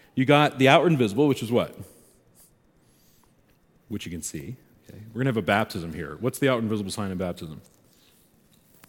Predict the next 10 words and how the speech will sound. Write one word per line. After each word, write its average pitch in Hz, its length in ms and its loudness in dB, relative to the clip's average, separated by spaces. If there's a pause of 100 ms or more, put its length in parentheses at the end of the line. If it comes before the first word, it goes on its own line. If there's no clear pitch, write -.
(400)
Water. 95 300 -4 (600)
And 131 260 2
the 131 60 4
word, 92 320 0 (180)
right? 104 220 -8 (400)
'Cause 131 100 0
if 131 80 2
it's 120 120 -4
just 156 180 0
water, 127 640 0